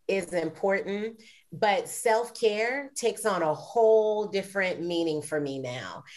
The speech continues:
And, um, you know, I, I have to make sure that I'm moving my body, if that's getting on the Peloton, if that's just doing some standing yoga, 'cause, you know, the app is, like, available on my phone, my iPad, like, all my devices,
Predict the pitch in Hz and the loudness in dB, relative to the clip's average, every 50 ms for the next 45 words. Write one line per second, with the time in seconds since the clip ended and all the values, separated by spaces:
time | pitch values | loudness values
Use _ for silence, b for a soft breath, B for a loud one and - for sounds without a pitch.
0 | B B B B - 190 190 185 185 185 180 180 175 180 175 175 - - - 170 | B B B B -4 -2 0 0 2 2 2 0 0 -2 -4 -8 -8 -2 0 2
1 | 170 165 165 160 160 160 160 160 160 156 - _ - 185 196 180 170 165 - - | 2 4 2 0 0 -2 -4 -6 -6 -10 -12 _ -8 -4 -2 -2 -2 -2 -4 -6
2 | - 135 - - - - - 185 202 214 226 233 233 208 196 208 196 208 208 - | -10 -10 -10 -10 -10 -6 -2 0 0 2 0 0 -2 -4 -4 -4 -4 -4 -4 -2
3 | 220 208 208 196 190 190 - - 202 202 196 190 196 196 190 190 190 190 b b | -2 0 0 -2 -6 -6 -6 -4 -2 -2 0 0 0 0 0 -2 -4 -8 b b
4 | b b b _ 147 180 170 170 165 160 - - 160 160 160 165 185 202 214 202 | b b b _ -2 0 2 2 2 0 -2 -4 -4 -4 -2 0 0 0 0 0
5 | 208 196 196 185 175 175 - 175 175 175 175 175 175 170 170 170 170 170 - _ | 0 -2 0 -2 -2 -2 0 0 0 2 0 0 0 -2 -2 -2 -4 -6 -12 _
6 | _ _ - - 165 165 - 180 175 180 180 - 170 202 202 208 202 202 196 196 | _ _ -2 -2 -2 0 0 0 0 0 -2 -4 -4 -2 0 0 -2 -2 -2 -2
7 | 190 180 185 185 - 208 190 185 185 180 185 - 196 180 175 175 175 175 170 165 | -4 -4 -6 -4 -2 -2 -2 -2 -2 -6 -4 -4 -4 -2 -2 0 0 0 -2 -2
8 | 160 160 - - 170 170 175 175 - - 175 185 170 175 - - 190 190 185 180 | -4 -6 -4 -2 -2 -2 -2 -4 -6 -10 -8 -8 -8 -8 -6 -4 -2 0 0 0
9 | 180 180 - - 165 156 151 - - 196 196 190 196 190 190 190 180 180 180 180 | -2 -2 -4 -4 -4 -4 -4 -4 -4 -2 -2 -2 -2 -2 -4 -4 -2 2 2 2
10 | 175 175 180 180 180 175 175 175 - 175 165 156 147 147 - 175 170 170 165 160 | 2 0 0 0 2 0 0 0 0 -2 -2 -2 -4 -10 -8 -4 -2 0 0 0
11 | 147 165 - - 160 165 175 190 185 - 180 170 165 170 170 165 160 156 - 165 | 0 -2 -4 -2 0 0 0 0 -2 -2 -4 -4 -2 0 0 0 0 0 -2 -2
12 | 147 156 175 175 170 170 170 170 165 160 160 156 156 151 147 147 147 - - 240 | 0 2 2 2 2 2 2 0 0 0 0 -2 -2 -2 -2 -4 -2 0 0 2
13 | 247 247 247 240 240 233 220 196 175 170 165 185 196 202 214 208 - 214 196 190 | 2 4 4 4 2 2 2 0 -2 -4 -2 -2 0 0 -2 -2 0 0 4 4
14 | 185 175 170 165 156 - 185 185 185 185 185 170 175 165 170 160 156 156 156 - | 4 4 2 -2 0 2 0 0 0 0 -2 -2 0 0 0 0 0 0 -2 -2
15 | 151 143 143 139 139 | -2 -2 -2 -2 -6